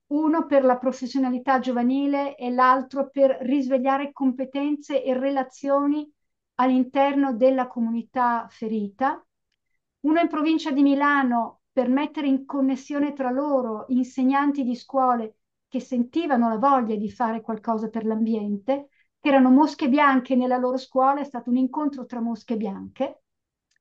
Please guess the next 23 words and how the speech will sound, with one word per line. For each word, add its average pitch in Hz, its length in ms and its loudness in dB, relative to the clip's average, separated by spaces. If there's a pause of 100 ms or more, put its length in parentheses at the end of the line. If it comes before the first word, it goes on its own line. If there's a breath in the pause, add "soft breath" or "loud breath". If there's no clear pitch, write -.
(920)
Questo 269 300 2
è - 20 2
l'altro 240 380 2
progetto 220 1000 -6
in, 202 720 -8 (1000)
in 202 200 -2
Abruzzo. 294 800 0 (280)
Un 302 160 2
progetto 311 580 -2
qui 302 160 2
in 285 100 6
Brianza 269 880 2
voluto 254 480 -2
dal 226 580 -4
comune 262 300 2
di 262 120 0
Casatenovo 247 840 0
per 233 160 -6
mettere 262 380 -2
in 247 120 0
dialogo 226 720 -2
genitori, 233 920 0 (560)
insegnanti, 269 1160 0